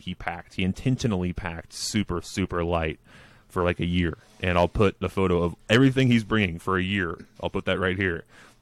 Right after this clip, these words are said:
It's nuts. And his, his, the whole thing, he, he did, like, a ton of research about, um, getting things as small as possible and, like, you know, what, which clothes are good to wash over and over, stuff like that. And, uh,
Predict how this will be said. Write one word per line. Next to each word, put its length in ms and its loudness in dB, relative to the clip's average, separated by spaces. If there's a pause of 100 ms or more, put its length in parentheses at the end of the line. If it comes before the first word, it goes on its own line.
(120)
It's 280 -8
nuts. 600 -2
And 80 -2
his, 140 0
his, 140 -4
the 60 0 (140)
whole 140 4
thing, 260 0
he, 60 0
he 160 -6
did, 160 2 (180)
like, 160 -4
a 60 -2
ton 260 -6
of 60 -4
research 340 -2
about, 260 -2 (1500)
um, 540 -4 (180)
getting 240 -2
things 220 -8
as 80 -8
small 260 -2
as 100 -6
possible 600 -4
and, 140 -4
like, 260 -8
you 60 -2
know, 320 -8 (320)
what, 180 -2
which 180 -2
clothes 280 -2
are 80 -2
good 260 -4
to 60 -6
wash 320 -6
over 240 -4
and 80 -8
over, 500 -4
stuff 220 -6
like 160 -6
that. 200 -6 (260)
And, 280 -8
uh, 240 -10